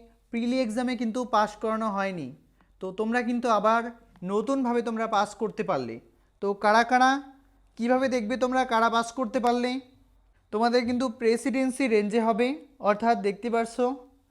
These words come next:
নর্থ চব্বিশ পরগনায় ব্যারাকপুরে কিন্তু অনুষ্ঠিত হবে। তেরো এক দু হাজার চব্বিশ সালে তোমাদের মাঠ অনুষ্ঠিত হবে। অ্যাডমিট পেয়ে যাবে নয় এক দু হাজার চব্বিশ সালে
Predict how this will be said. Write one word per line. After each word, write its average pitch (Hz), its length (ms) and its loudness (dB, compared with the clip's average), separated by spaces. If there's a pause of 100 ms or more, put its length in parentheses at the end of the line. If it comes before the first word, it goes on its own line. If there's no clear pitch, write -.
(240)
নর্থ 220 420 2
চব্বিশ 226 340 -4
পরগনায় 220 540 -2 (280)
ব্যারাকপুরে 220 640 0
কিন্তু 214 280 -2
অনুষ্ঠিত 208 380 -6
হবে। 220 320 -2 (680)
তেরো 226 300 0
এক 247 200 -2
দু 220 100 -2
হাজার 220 220 -2
চব্বিশ 214 500 -6
সালে 226 160 -2
তোমাদের 202 320 -4
মাঠ 190 280 0
অনুষ্ঠিত 202 400 -4
হবে। 127 300 -6 (220)
অ্যাডমিট 208 440 -2
পেয়ে 226 180 2
যাবে 233 460 -4 (440)
নয় 196 380 -2
এক 220 240 -4
দু 220 80 -2
হাজার 214 260 -2
চব্বিশ 208 520 -6
সালে 131 280 -6